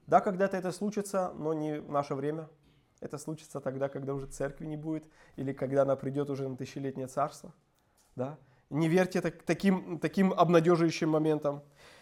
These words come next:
Не верьте, что все люди примут Спасителя и станут возрождёнными. Это обман.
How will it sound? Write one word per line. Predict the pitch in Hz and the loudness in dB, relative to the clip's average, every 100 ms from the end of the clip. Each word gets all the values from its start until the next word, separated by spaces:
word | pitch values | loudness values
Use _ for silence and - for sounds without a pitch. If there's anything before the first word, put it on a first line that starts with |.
| - | 0
Не | 165 | 6
верьте, | 185 254 254 254 | 8 8 8 4
что | - | 6
все | 226 - 240 | 4 6 8
люди | 226 202 | 8 6
примут | 202 214 202 | 6 6 6
Спасителя | 202 196 185 226 202 | 4 0 2 2 2
и | 180 | 0
станут | 185 190 190 185 | 2 2 2 0
возрождёнными. | 165 165 147 165 185 175 160 151 - _ _ _ | 0 0 0 0 2 0 -4 -8 -16 _ _ _
Это | 139 131 | -8 -2
обман. | 127 131 143 160 | -2 2 0 0